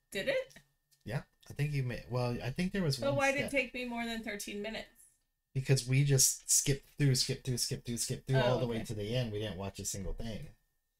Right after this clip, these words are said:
Speaker 1: Okay.
Speaker 2: And then I just been watching it all day at work, and I was watching all the
Speaker 1: All the different scenarios?
Speaker 2: Mostly the wrong scenarios, because I already knew, like, this was it, so let's go to this one. Oh my god, this goes, this, you know, three
Speaker 1: Far.
Speaker 2: steps before it tells
Speaker 1: Yeah.
Speaker 2: you it's the wrong one.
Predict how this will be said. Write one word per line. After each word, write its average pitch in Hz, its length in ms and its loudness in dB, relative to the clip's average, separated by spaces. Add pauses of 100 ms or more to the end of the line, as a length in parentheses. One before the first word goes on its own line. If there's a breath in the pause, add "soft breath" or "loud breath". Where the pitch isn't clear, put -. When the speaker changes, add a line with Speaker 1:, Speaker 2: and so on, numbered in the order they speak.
(160)
Speaker 1:
Okay. 98 160 -10
Speaker 2:
And 110 100 -6
then 117 120 -2
I 110 40 2
just 107 220 -6
been 110 140 -4
watching 101 340 -4
it 98 160 -4
all 95 100 -4
day 95 200 -4
at 85 100 -8
work, 110 380 -2
and 98 120 -4
I 95 60 -4
was 95 140 -4
watching 98 280 -4
all 95 140 -4
the 90 220 -6
Speaker 1:
All 208 160 -2
the 202 120 -4
different 190 320 -8
scenarios? 165 680 -6
Speaker 2:
Mostly 139 560 6
the 113 140 0
wrong 123 320 4
scenarios, 101 720 0
because 104 320 -4
I 107 60 0
already 104 180 -2
knew, 110 220 -2
like, 92 260 -4
this 120 180 0
was 110 160 -4
it, 104 320 -2
so 107 80 -4
let's 101 240 -4
go 110 80 -2
to 98 80 -4
this 104 220 -4
one. 98 200 -6
Oh 120 80 -4
my 110 140 -4
god, 113 240 -4
this 113 200 -4
goes, 110 340 -2 (100)
this, 131 380 6 (200)
you 131 160 2
know, 101 280 0
three 135 100 4 (200)
Speaker 1:
Far. 143 80 10
Speaker 2:
steps 143 500 4
before 127 400 2
it 120 280 -2
tells 123 240 2
Speaker 1:
Yeah. 123 120 0
Speaker 2:
you 120 60 2
it's - 160 -2
the 120 80 -2
wrong 120 260 0
one. 131 340 4